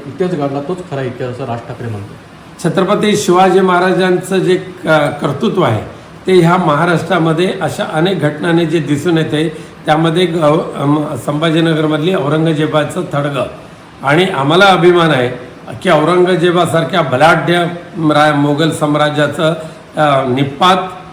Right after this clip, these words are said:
Speaker 2: आपल्या छत्रपती शिवाजी महाराजांनी जो केला आहे आणि त्याचं जे काही, अ, जे अवशेष आहेत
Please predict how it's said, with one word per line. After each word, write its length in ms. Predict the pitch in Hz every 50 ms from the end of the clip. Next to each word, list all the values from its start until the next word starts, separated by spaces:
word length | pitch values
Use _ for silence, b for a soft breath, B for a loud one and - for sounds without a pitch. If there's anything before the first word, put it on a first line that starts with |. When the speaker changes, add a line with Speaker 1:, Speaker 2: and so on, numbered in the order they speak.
| - - -
Speaker 2:
आपल्या 360 | 156 139 156 170 165 - -
छत्रपती 460 | 170 160 175 160 147 170 147 165 151
शिवाजी 380 | - - 160 156 156 151 151 151
महाराजांनी 560 | 143 139 139 139 147 139 147 147 143 147 143
जो 160 | 131 147 139
केला 260 | - 156 147 135 131
आहे 120 | 117 117 117 - B B B - -
आणि 120 | 156 160
त्याचं 420 | 156 - 160 151 - - 196 196 190
जे 220 | 175 185 190 185
काही, 260 | - - 190 180 180 170 - - - - -
अ, 40 | 170
जे 220 | 156 139 - 165
अवशेष 520 | 160 147 139 131 113 - 185 202 165 - 170
आहेत 180 | 139 117 110